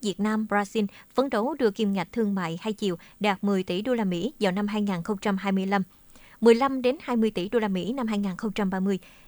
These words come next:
Việt Nam hoàn toàn ủng hộ Brazil mở văn phòng, phòng thương mại và công nghiệp Brazil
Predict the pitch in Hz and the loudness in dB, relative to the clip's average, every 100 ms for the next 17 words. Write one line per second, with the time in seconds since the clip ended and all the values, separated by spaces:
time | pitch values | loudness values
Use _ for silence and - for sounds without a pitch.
0 | - 247 254 302 285 220 202 196 196 - | -6 -6 -2 -2 0 0 0 0 -2 -2
1 | 233 233 165 190 226 - 226 202 - 202 | -2 -2 -4 -2 -6 -2 -4 -4 -6 0
2 | 180 214 285 285 - 175 170 - 196 175 | 0 0 -4 -2 -2 -2 -4 -2 0 0
3 | 175 240 208 165 165 185 175 214 208 175 | -2 0 0 0 -2 -2 -2 -2 -2 -2
4 | 196 196 - 196 | 0 -2 0 -4